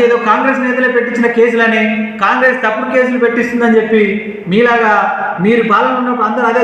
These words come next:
చేస్తారని చెప్పి ఇతరుల మీద నిందలేయద్దు. రేవంత్ రెడ్డి గారి నాయకత్వంలో తెలంగాణ రాష్ట్రం అభివృద్ధి చెందుతుంది. దానికి సంబంధించి ప్రజలకు అవసరమైన ప్రతి అంశాన్ని ప్రస్తావించడానికి మా ను-, యువ నాయకుడు చామల కిరణ్ కుమార్ రెడ్డి గారు ముందుంటారు. అది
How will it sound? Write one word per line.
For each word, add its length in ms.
చేస్తారని 340
చెప్పి 220
ఇతరుల 200
మీద 160
నిందలేయద్దు. 520
రేవంత్ 280
రెడ్డి 160
గారి 200
నాయకత్వంలో 640
తెలంగాణ 360
రాష్ట్రం 360
అభివృద్ధి 340
చెందుతుంది. 440
దానికి 360
సంబంధించి 560
ప్రజలకు 340
అవసరమైన 360
ప్రతి 260
అంశాన్ని 460
ప్రస్తావించడానికి 840
మా 80
ను-, 220
యువ 100
నాయకుడు 340
చామల 360
కిరణ్ 260
కుమార్ 220
రెడ్డి 160
గారు 180
ముందుంటారు. 420
అది 100